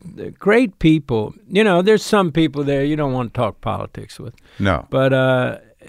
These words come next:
Speaker 2: Oh, no, I
Speaker 1: generally incredible. I mean, you've, I'm
Speaker 2: Yeah, I
Speaker 1: sure
Speaker 2: think
Speaker 1: you've
Speaker 2: that's true.
Speaker 1: spent time there.
Speaker 2: Yeah, I,
Speaker 1: Wonderful
Speaker 2: I
Speaker 1: people.
Speaker 2: always find that. You, you know, I was surprised. I was just there. I did Houston, Dallas, Austin, did shows, and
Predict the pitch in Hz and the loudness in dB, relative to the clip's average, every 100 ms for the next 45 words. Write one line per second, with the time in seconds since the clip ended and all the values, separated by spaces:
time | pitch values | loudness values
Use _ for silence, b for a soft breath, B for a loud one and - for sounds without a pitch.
0 | 196 180 165 160 208 240 185 143 135 131 | -8 -2 0 2 4 4 4 4 2 0
1 | 135 147 - - 226 214 147 117 117 107 | 0 -4 -6 0 4 4 4 2 -2 -4
2 | 107 170 202 160 196 165 - 143 165 147 | -2 0 2 2 0 -2 -6 -2 0 2
3 | 175 165 147 151 - 160 123 - 135 120 | 2 2 2 0 0 0 0 0 -2 0
4 | 117 165 160 92 - 156 143 - 107 151 | 0 2 2 2 2 0 0 -4 -2 0
5 | 156 170 180 147 160 156 113 82 73 110 | 2 4 2 2 2 4 2 0 -2 -2
6 | 117 123 135 135 139 151 135 110 104 117 | 2 2 2 2 0 2 2 2 0 0
7 | - 123 107 92 87 110 107 - 104 90 | -2 2 2 2 -2 -2 -2 -2 -2 2
8 | 98 101 90 92 95 92 95 85 82 - | 4 4 2 0 0 0 -2 -4 -4 -4
9 | 92 85 92 92 | -2 -2 -2 -4